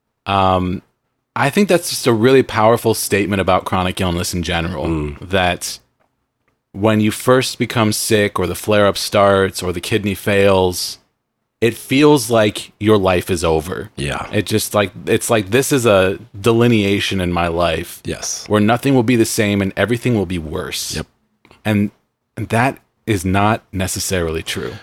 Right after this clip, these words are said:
Speaker 2: Well, or it is. Your life is over. Your life as you knew it is over.
Speaker 1: Mm-hmm.
Speaker 2: And the sooner we get to a place of recognizing that, the sooner we can embrace whatever the new adventure is.
Speaker 1: Yeah.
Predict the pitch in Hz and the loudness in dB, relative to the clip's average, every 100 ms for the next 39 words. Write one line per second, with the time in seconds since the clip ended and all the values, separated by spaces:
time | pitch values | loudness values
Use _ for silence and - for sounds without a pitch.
0 | _ 123 120 117 - 120 113 107 117 69 | _ 0 0 -2 0 2 4 4 2 0
1 | - - 113 117 123 - 120 82 71 73 | -4 -4 0 2 2 2 0 0 -4 -2
2 | 107 110 123 147 131 104 98 92 82 73 | 0 2 2 2 0 0 0 2 0 0
3 | 67 65 - - - 85 85 80 - - | -4 -8 -12 -16 -10 -8 -8 -10 -16 -20
4 | _ _ - 95 92 - - - 113 113 | _ _ -6 -2 -2 -2 -4 0 4 4
5 | 110 104 90 92 90 104 85 90 82 82 | 4 2 2 0 -2 -4 -4 -4 -2 -4
6 | 76 82 78 - 90 95 95 104 107 117 | -6 -4 -4 -2 -2 0 0 0 0 0
7 | 127 - _ _ _ _ - 92 - - | -2 -6 _ _ _ _ -6 -4 -4 -4
8 | - 101 95 90 85 87 78 80 78 - | 0 2 2 0 0 -2 -2 -2 -2 -4
9 | 82 78 78 73 76 69 - - - - | -4 -4 -4 -4 -4 -4 -6 -6 -8 -4
10 | 180 - - 98 95 87 | -4 -6 -8 -4 -2 -2